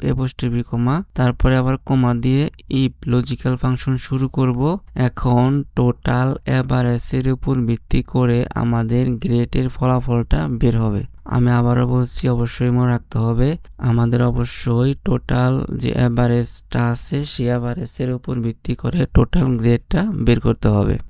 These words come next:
তো অ্যাভারেজের গড় নেওয়ার পরে is greater than equal, এখন আমরা শুধু জিপি এবং গ্রেড নেব। এখন আমরা শুধু জিপি এবং গ্রেড নেব, মার্কের এখন আর প্রয়োজন নেই। তো ফর্মুলা বারে গিয়ে প্রথম লাইন লিখব equal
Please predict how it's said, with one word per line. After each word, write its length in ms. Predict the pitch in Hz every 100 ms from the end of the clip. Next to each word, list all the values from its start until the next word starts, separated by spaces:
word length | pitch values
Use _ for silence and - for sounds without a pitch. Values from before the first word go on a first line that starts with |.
| -
তো 40 | 135
অ্যাভারেজের 500 | 127 127 127 - 135 117
গড় 160 | 117 120 120
নেওয়ার 220 | 120 120 -
পরে 260 | 120 117 127 147 135
is 100 | 120 120
greater 320 | 117 - 127 -
than 160 | 127 131 - 131
equal, 420 | 127 - 117 127 - 131
এখন 220 | 127 - 131 131
আমরা 200 | 131 131 127
শুধু 300 | 135 123 127 135 127
জিপি 360 | 131 135 - 139 127
এবং 160 | 117 120 120
গ্রেড 220 | 117 - 117
নেব। 160 | 113 - 135 - 123
এখন 220 | - 135 127 127
আমরা 240 | 127 131 170 190
শুধু 220 | - 135 127 120
জিপি 300 | 131 135 135 123
এবং 140 | 123 123
গ্রেড 220 | 117 117 -
নেব, 160 | 123 123 151 151
মার্কের 420 | 120 117 - - 120 120
এখন 200 | - 120 127
আর 80 | 151 -
প্রয়োজন 460 | 135 131 123 123 120 113
নেই। 140 | 110 107 - -
তো 60 | 147 135
ফর্মুলা 420 | 143 143 139 135 135
বারে 200 | 135 139 135 135
গিয়ে 200 | 127 139 -
প্রথম 260 | 123 - 127 127
লাইন 160 | 127 127 123
লিখব 240 | 127 120 127 151 156 - -
equal 300 | 131 - 131